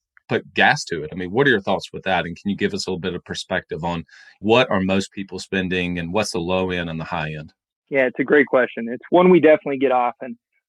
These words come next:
Speaker 2: On the low end for ads, you probably wanna spend at least three hundred dollars per month.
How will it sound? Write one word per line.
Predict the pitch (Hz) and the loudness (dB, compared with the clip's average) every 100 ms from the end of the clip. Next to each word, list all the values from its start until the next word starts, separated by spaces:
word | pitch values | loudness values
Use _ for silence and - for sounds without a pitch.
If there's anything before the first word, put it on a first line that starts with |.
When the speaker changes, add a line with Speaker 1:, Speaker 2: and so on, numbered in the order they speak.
| - | -2
Speaker 2:
On | 147 156 | 0 2
the | 131 | 0
low | 127 147 180 196 | 2 2 2 -2
end | 156 151 147 151 135 135 _ - | -6 -4 -4 -6 -12 -18 _ -6
for | 131 - | -6 -2
ads, | 117 104 104 _ _ _ _ - | -4 -4 -8 _ _ _ _ -2
you | 135 120 | -2 4
probably | 147 165 165 | 4 6 8
wanna | 135 135 120 | 6 4 0
spend | - 117 113 110 | -2 -2 0 -2
at | 110 | 0
least | 117 127 127 120 - _ | 2 4 4 2 -4 _
three | 127 117 | 0 0
hundred | 113 110 107 98 | 0 -2 -2 0
dollars | 95 101 98 - - - _ _ | 2 2 0 -4 -10 -20 _ _
per | - 117 | 0 0
month. | 104 85 85 | 0 -4 -6